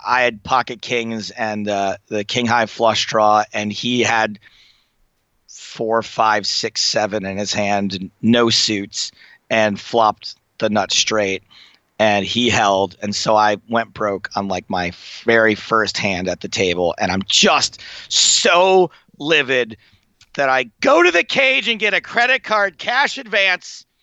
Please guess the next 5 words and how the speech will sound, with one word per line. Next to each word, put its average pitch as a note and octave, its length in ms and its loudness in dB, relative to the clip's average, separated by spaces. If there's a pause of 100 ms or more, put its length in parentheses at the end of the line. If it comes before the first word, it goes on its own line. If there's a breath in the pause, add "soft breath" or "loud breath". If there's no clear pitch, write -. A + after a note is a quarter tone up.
(360)
for - 200 -8
another G3+ 400 0
five G3 380 0
hundred F3+ 320 -2
dollars B2+ 680 -2